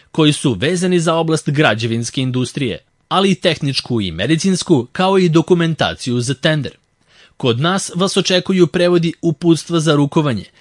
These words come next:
specifikacija farmaceutskih proizvoda, te dokumentacije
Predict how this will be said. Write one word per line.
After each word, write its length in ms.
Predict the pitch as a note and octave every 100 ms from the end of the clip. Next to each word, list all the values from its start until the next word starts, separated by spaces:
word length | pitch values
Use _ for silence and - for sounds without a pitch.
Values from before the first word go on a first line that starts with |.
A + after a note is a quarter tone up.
| _
specifikacija 920 | - - A#2+ - F#2+ - B2 D3+ G3 E3+
farmaceutskih 800 | F3 D3+ C3 A#2 A2 - C#3
proizvoda, 500 | - D#3+ E3 D#3+ F#2+ - _ _ -
te 120 | G3+
dokumentacije 800 | G3 G3 F#3+ F3+ F#3 F3 - F3